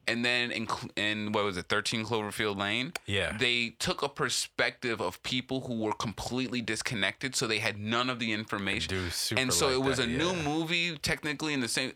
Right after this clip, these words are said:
Speaker 1: I, I liked what they were doing there. I just don't think that they landed it.
Speaker 2: Nope.
Speaker 1: Because I, th-, I think for that to pay off, you have to have at l-, you gotta bring it together t-, in the end somewhere. You know what I mean? Like, you,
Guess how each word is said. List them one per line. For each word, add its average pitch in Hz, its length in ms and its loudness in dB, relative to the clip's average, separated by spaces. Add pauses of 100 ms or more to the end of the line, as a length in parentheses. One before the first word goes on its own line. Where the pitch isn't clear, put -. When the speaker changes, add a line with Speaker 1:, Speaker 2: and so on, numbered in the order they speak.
Speaker 1:
I, 98 140 2
I 196 160 4
liked 196 360 2
what 127 220 0
they 143 100 2
were 127 140 2
doing 151 340 0
there. 107 160 2
I - 80 0
just 131 160 -2
don't 143 180 0
think 139 260 -4
that 123 140 -4
they 107 160 2
landed 104 680 0
it. 95 180 0 (240)
Speaker 2:
Nope. 98 160 -2
Speaker 1:
Because 120 580 2 (360)
I, 120 80 4
th-, - 340 -12 (160)
I 113 140 2
think 175 320 -2
for 170 100 4
that 139 220 2
to 147 100 0
pay 127 300 0
off, 113 400 2 (560)
you 135 340 2
have 135 480 2
to 165 140 -2
have 135 720 -2 (400)
at 123 180 2 (100)
l-, 117 200 -2 (180)
you 139 140 -2
gotta 160 320 2
bring 135 340 0
it 151 140 0
together 117 680 0
t-, - 120 -4 (440)
in 135 140 0
the 127 220 0 (100)
end 127 240 0
somewhere. 107 680 0
You 113 100 2
know 135 140 4
what 131 80 4
I 123 80 2
mean? 127 320 0 (280)
Like, 127 220 2
you, 131 120 -6